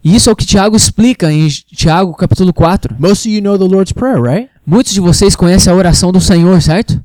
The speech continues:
Speaker 2: Do you know what Jesus says right after the Lord's Prayer?
Speaker 1: Sabe o que Jesus diz logo depois da oração do Pai Nosso?
Speaker 2: He gives a hardcore condition.
Speaker 1: Ele nos dá uma condição muito difícil.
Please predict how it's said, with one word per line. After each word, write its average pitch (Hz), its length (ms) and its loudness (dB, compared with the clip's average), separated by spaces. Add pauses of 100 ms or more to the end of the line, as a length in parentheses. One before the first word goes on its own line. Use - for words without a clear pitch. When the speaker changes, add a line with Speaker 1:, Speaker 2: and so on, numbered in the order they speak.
Speaker 2:
Do 160 80 -8
you 202 60 -4
know 220 120 0
what 196 160 0
Jesus 196 260 0
says 196 180 -2
right 170 400 -4
after 160 380 -4
the 190 80 -2
Lord's 196 280 0
Prayer? 220 380 -6 (180)
Speaker 1:
Sabe 247 260 0
o 294 40 0
que 240 100 0
Jesus 180 440 2
diz 175 520 -2 (380)
logo 202 340 2
depois 175 420 2
da 160 80 2
oração 160 360 0
do 160 100 0
Pai 139 160 0
Nosso? 160 340 -2
Speaker 2:
He 185 60 -6
gives 196 160 -4
a 165 60 -4
hardcore 190 800 -6
condition. 143 520 -6 (280)
Speaker 1:
Ele 202 200 0
nos 202 200 0
dá 190 220 0
uma 190 160 -2
condição 208 500 2
muito 185 540 2
difícil. 175 480 -4